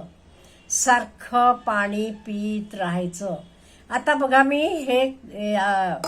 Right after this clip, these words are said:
व्हिडिओ करतेय तरी माझा ग्लास पाणी तयार आहे, हे बघा.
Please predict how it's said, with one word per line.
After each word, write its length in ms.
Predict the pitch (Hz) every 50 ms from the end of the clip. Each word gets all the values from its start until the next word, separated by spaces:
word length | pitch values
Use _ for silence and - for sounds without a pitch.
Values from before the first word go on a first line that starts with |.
| 165 - - - - - - - -
व्हिडिओ 1040 | 185 185 180 180 180 175 170 165 165 165 160 - 170 175 208 220 220 214 254 277 285
करतेय 560 | 285 - 285 277 269 269 - 311 285 277 302 - - -
तरी 220 | 254 240 240 254
माझा 340 | 254 247 226 220 214 240 226
ग्लास 540 | 208 208 226 226 220 226 233 226 226 - -
पाणी 480 | - - 226 214 208 202 208 220 226 214 208
तयार 300 | 226 208 202 202 202 208 196
आहे, 380 | 202 196 190 180 180 180 180
हे 80 | 190 190
बघा. 260 | 175 180 175 180